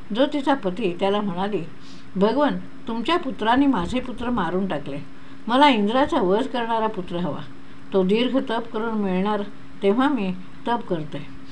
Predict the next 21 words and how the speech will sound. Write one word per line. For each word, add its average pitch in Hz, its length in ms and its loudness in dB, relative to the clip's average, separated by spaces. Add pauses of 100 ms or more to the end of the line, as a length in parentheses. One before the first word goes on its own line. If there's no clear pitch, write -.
(240)
मला 269 220 6
तुम्ही 294 320 2
गर्भदान 202 520 2
करावे. 156 400 -6 (540)
इंद्राचा 294 440 6
वध 226 200 2
करण्यास 233 420 -4
समर्थ 233 340 0
असा 233 180 -4
पुत्र 190 300 -4
होण्यास 202 420 -2
तुम्ही 190 220 0 (340)
अनुज्ञा 220 420 0
द्यावी." 147 380 -4 (640)
कश्यप 214 340 2
म्हणाले, 196 400 -2 (140)
"तथास्तु, 180 400 -4 (760)
तुझे 254 200 0
कल्याण 196 440 2
हो. 160 120 -4 (560)
हे 226 100 -2